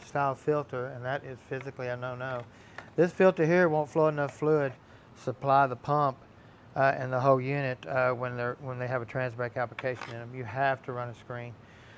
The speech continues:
The screen doesn't filter as good, but it moves a lot more fluid through the filter, and that's what this training needs.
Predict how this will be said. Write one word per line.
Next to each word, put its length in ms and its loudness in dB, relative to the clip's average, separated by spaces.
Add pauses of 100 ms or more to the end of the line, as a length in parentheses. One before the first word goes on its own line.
(120)
The 80 0
screen 400 2
doesn't 340 4
filter 400 2
as 100 0
good, 360 4 (520)
but 160 4
it 80 -2
moves 340 4
a 60 2
lot 220 4
more 180 0
fluid 300 2
through 120 0
the 80 -4
filter, 480 0
and 140 -6
that's 200 -2
what 140 -6
this 140 -6
training 380 -8
needs. 280 -8